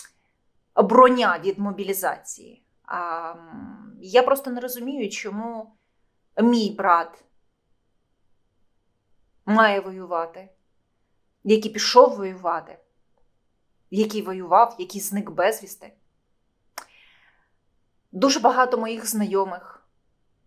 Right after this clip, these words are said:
які воюють, дуже багато, а, дітей моїх знайомих воюють. Дуже багато дітей моїх знайомих вже вмерло на війні.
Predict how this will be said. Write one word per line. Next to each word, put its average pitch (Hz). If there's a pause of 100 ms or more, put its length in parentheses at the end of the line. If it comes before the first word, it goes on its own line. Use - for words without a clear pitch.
(120)
які 214
воюють, 175
дуже 220
багато, 208 (420)
а, 196 (100)
дітей 220
моїх 190
знайомих 202
воюють. 180 (580)
Дуже 226
багато 247
дітей 220
моїх 220
знайомих 214 (760)
вже 208
вмерло 190
на 202
війні. 185